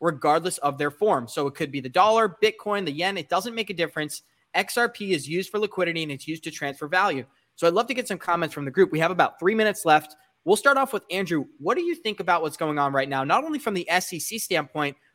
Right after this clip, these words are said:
but the fact that European Parliament came out and made statements like this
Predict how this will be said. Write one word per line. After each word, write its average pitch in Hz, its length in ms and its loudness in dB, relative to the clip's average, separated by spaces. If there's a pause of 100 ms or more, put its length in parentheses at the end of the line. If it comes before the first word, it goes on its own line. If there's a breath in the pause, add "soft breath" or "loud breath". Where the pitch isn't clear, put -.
(120)
but 185 120 -6
the 190 80 -2
fact 233 280 -4
that 190 100 -2
European 196 420 0
Parliament 185 460 0
came 170 200 -10
out 165 160 -2
and 151 160 -8
made 196 240 -2
statements 185 520 -8
like 143 180 -2
this 139 260 -6